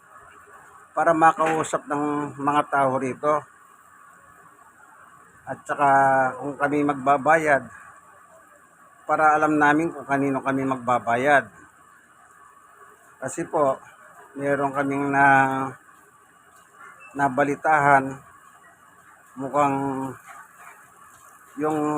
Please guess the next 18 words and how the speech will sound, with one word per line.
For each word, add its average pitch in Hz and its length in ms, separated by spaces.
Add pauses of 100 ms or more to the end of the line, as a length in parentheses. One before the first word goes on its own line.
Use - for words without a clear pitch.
(440)
may-ari 160 560
nito, 131 480 (880)
hindi 151 320
na 156 160
siya 151 240
interesado 147 800 (240)
sa - 160
mga, 135 300 (1500)
sa 151 160
lugar 151 320
na 156 80
ito. 131 480 (720)
Kasi 156 340
pinunta 151 480
namin 143 320
siya 147 160
sa 151 80
Baguio, 143 640